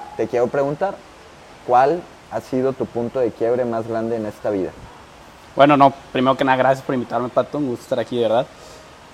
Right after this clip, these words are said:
Speaker 2: Mi punto de quiebre, recibir el no para tener una beca para estudiar en el tec.
Speaker 1: Ok, buenísimo. O sea, prácticamente el, el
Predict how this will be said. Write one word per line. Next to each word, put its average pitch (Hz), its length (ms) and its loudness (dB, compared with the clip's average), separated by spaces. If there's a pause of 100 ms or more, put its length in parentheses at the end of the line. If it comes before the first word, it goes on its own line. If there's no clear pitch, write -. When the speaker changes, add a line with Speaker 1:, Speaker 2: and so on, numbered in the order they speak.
(160)
Speaker 2:
Mi 156 140 4
punto 202 300 6
de 196 80 8
quiebre, 185 420 10 (800)
recibir 151 400 6
el 175 160 8
no 180 240 8 (160)
para 123 380 6
tener 131 180 -4
una 147 160 4
beca 139 240 -2
para - 120 -6
estudiar 117 200 -4
en 117 60 -6
el 110 80 -8
tec. - 120 -20 (560)
Speaker 1:
Ok, 104 380 -4 (160)
buenísimo. 101 460 -4 (440)
O - 20 -20
sea, 107 240 2 (140)
prácticamente 139 920 2 (680)
el, 113 320 2 (220)
el 117 340 -2